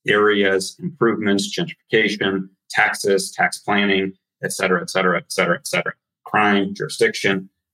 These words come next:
many things that we're not allowed to talk about from fair housing laws, all of these things that play into the idea of whether a property can create more or less future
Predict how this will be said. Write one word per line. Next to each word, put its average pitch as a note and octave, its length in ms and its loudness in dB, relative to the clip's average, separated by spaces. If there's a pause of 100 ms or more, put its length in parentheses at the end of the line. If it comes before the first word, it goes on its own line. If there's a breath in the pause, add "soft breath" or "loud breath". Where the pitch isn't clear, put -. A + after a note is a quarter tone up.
(240)
many G#2 240 2
things G2 220 0
that G2 120 0
we're F#2+ 80 -2
not F#2 140 0
allowed F2 200 2
to F2 80 -8
talk F2+ 220 0
about - 200 -8
from F2 120 -16
fair - 200 -4
housing A2+ 340 0
laws, G#2 340 0
all A#2+ 300 2
of A2 80 0
these G2+ 320 -2
things G2+ 180 -2
that G2+ 180 -6
play F#2 240 2
into F#2 440 2 (520)
the F#2+ 220 -2
idea F#2 500 2
of F2+ 120 -4
whether F2 500 0
a - 120 -20
property E2+ 460 0
can E2+ 380 -4
create E2+ 340 0
more F#2 360 2
or F2 220 -4
less E2+ 340 -2
future - 420 -2